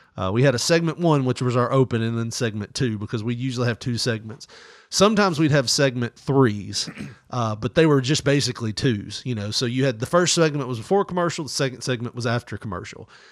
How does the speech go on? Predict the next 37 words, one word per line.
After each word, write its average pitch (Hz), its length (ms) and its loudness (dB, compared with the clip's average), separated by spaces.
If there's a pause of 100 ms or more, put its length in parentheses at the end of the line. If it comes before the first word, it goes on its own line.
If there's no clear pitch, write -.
(160)
The 131 100 -4
generic 147 420 -2
first 185 320 2
segments 127 420 -4
were, 123 140 0
like, 113 220 0 (640)
just 135 220 0
the 120 140 -2
intro 135 440 2
and, 107 80 -4
"Hey, 160 180 0
how's 147 220 0
it 127 60 -10
going? 139 440 -4 (200)
Looking 180 220 2
forward 196 240 6
to 196 80 8
a 190 60 6
great 190 280 2
show. 202 300 2
We're 165 100 2
gonna 208 100 2
be 208 120 4
right 214 180 8
back 202 240 4
after 180 160 4
this 202 160 2
commercial 190 360 0
break," 151 260 2
that 131 180 2
kind 113 200 -4
of 98 80 -8
thing. 92 280 -12 (840)
Uh, 123 280 2
but 131 200 -2
segment 185 460 0
two, 131 400 0